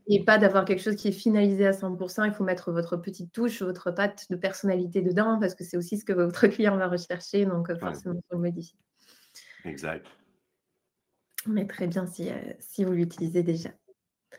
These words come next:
Speaker 1: On passe à une troisième tâche. Retranscrire. Alors ça, c'est mon petit coup de cœur à moi de deux mille vingt-trois,
Speaker 2: Oui.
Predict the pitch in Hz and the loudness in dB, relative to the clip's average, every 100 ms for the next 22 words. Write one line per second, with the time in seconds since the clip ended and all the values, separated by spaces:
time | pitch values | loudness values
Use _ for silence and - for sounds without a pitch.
0 | _ 381 _ - - 381 _ _ _ - | _ _ _ -20 -20 -20 _ _ _ -20
1 | _ _ _ - 254 - 165 151 151 - | _ _ _ -6 -6 -4 -6 -6 -8 -2
2 | 294 233 160 147 202 247 262 - - - | 0 0 -2 -2 -6 -6 -8 -12 -16 -18
3 | - _ _ _ _ _ _ _ _ _ | -20 _ _ _ _ _ _ _ _ _
4 | _ _ _ - 269 285 277 226 214 247 | _ _ _ 6 10 10 8 4 8 8
5 | 175 170 - 269 302 247 202 165 170 - | 8 6 8 8 8 6 4 2 -4 2
6 | 330 330 214 294 320 262 190 196 - 202 | 4 6 8 8 10 10 8 2 -2 2
7 | 185 180 196 226 277 220 175 117 160 - | 6 6 6 6 6 4 4 4 4 2